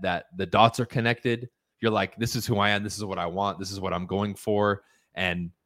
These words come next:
I've approved it myself. And, and this is what I want. Nothing else matters. It's just about this," right? Then, of course, y-, you know, uh, outside opinions and oppositions are just gonna bounce off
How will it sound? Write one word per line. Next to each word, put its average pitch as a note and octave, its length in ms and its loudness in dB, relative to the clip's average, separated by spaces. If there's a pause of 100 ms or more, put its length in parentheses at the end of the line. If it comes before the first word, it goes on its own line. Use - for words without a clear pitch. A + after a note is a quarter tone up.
(160)
I've G#2 200 6
approved A#2 360 0
it G#2+ 120 0
myself. G2+ 520 0
And, D#2 280 -8
and E2+ 160 -6
this G#2+ 120 -6
is F2+ 200 -10
what F#2+ 160 -2
I F2 80 2
want. G2+ 320 2
Nothing G2+ 320 -6
else F#2 180 -4
matters. G#2+ 400 2
It's E2+ 160 -10
just - 160 -10
about F2 300 -4
this," - 280 -4
right? C3+ 240 2 (400)
Then, E3+ 120 2
of A3 100 2
course, - 540 4 (560)
y-, B2+ 180 2
you C#3 180 2
know, C#3+ 300 4
uh, E3 220 0
outside G3 400 6
opinions F#3 400 2
and C#3 80 4
oppositions E3 560 0
are C3 40 -10
just D#3 160 -12
gonna C3 160 -2
bounce B2 440 0
off - 180 0